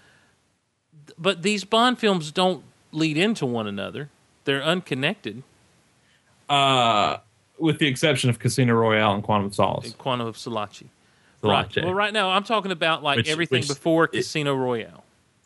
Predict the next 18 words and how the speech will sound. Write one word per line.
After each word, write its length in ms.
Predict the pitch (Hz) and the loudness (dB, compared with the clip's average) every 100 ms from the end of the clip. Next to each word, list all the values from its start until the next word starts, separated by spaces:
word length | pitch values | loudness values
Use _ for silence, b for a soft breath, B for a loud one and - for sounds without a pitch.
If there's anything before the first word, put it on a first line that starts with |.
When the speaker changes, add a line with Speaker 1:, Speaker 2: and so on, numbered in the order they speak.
| _ _ _ _ _ _ _ | _ _ _ _ _ _ _
Speaker 2:
Uh, 360 | 107 120 117 113 | 0 2 4 4
no, 680 | 123 127 131 131 120 110 110 | 4 4 4 4 4 4 4
there 240 | 123 131 | 4 4
are 200 | 135 131 | 4 2
a 60 | 113 | 0
few 300 | - 147 135 | -2 0 2
things 380 | 135 123 117 | 2 2 2
that 140 | 113 107 | 2 2
are 100 | 101 | 2
referenced, 640 | 101 110 113 120 110 117 | 2 2 2 0 0 0
like 220 | 110 104 | 2 0
some 160 | - 110 | 0 2
elements 400 | 110 110 107 107 | 2 2 -2 -4
that 120 | - | -2
actually 300 | 101 104 107 101 | -2 0 0 0
that 120 | 98 | 0
happen 340 | 104 101 101 | 0 -2 -2
in 520 | 98 98 98 98 98 | 0 0 0 -2 -4